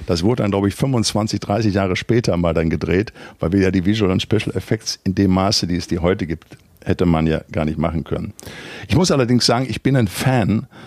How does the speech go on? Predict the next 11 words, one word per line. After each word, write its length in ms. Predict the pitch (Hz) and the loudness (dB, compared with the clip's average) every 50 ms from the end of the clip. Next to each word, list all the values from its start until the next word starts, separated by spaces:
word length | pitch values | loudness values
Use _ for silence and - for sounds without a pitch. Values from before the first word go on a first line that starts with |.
| - - | -20 -10
von 220 | - - - 95 | -4 -2 0 0
Filmen 380 | 98 - - 120 120 120 113 107 | 0 0 0 0 2 2 2 2
aus 180 | - 95 - - | 0 -2 -2 0
den 160 | 98 90 92 | 0 0 2
sechzig 460 | 95 98 101 - - 104 98 - - | 2 0 0 0 0 0 0 0 0
und 100 | - 92 | 0 2
siebzigern, 640 | 87 104 - - - - - 71 73 71 - - - - - - - - _ | 2 0 0 0 -2 -2 0 0 0 -2 -2 -4 -6 -10 -18 -20 -20 -16 _
gerade 320 | - - - 110 127 143 123 | -2 0 0 2 2 0 0
vom 160 | - 117 107 | 0 -2 -2
französischen 640 | - - 101 101 - - 110 92 87 - - 82 - | 0 0 0 0 0 0 0 0 -2 -4 -4 -4 -4
Film. 300 | - - 76 - 90 | -4 -4 -4 -4 -6